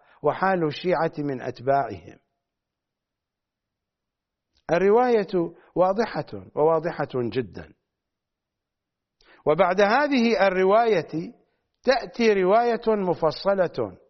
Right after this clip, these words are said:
عن إمامنا السجادي صلوات الله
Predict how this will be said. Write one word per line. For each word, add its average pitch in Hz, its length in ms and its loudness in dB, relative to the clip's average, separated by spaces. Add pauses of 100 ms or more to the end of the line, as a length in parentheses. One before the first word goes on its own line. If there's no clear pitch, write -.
(640)
عن 143 200 -4
إمامنا 175 680 0 (320)
السجادي 151 840 0 (300)
صلوات 165 600 0
الله 156 580 0